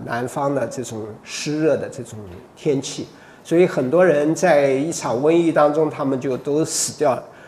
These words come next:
所以最夸张的时候，像巴达维亚城，很多西方人，啊，一，一场瘟疫可以死百分之七八十的人。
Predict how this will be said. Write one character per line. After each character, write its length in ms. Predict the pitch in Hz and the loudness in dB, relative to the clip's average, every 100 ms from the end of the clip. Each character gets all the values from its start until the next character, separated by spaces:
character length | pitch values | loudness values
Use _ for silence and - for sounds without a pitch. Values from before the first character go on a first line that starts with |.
| - - - | -20 -18 -6
所 100 | 147 | -2
以 60 | |
最 160 | 143 208 | 4 2
夸 240 | 202 196 | 4 6
张 160 | 190 196 | 8 10
的 80 | 196 | 10
时 180 | - 156 | 6 2
候， 160 | 190 | 2
像 160 | 180 175 | 4 6
巴 160 | 185 | 6
达 120 | 185 190 | 8 8
维 120 | 190 | 8
亚 140 | 175 | 6
城， 320 | 160 - 131 | 4 0 -2
很 180 | 143 135 | -2 0
多 140 | 151 160 | 2 2
西 180 | 175 | 2
方 160 | 170 180 | 4 4
人， 240 | 139 147 151 - - - - | 4 2 -4 -14 -20 -18 -4
啊， 260 | 131 135 | 2 4
一， 400 | 143 165 185 220 | 4 2 -2 0
一 60 | 220 | -2
场 260 | - 156 151 | 0 2 6
瘟 100 | 185 | 6
疫 220 | 196 170 | 6 4
可 160 | - | 2
以 100 | 156 | 2
死 240 | 156 - 143 | 2 0 -2
百 220 | 135 123 | -4 -4
分 160 | 123 151 | -2 -4
之 80 | |
七 160 | 143 - | -6 0
八 180 | 147 151 | 4 4
十 200 | - 123 | 2 -6
的 60 | |
人。 180 | 117 101 | -6 -10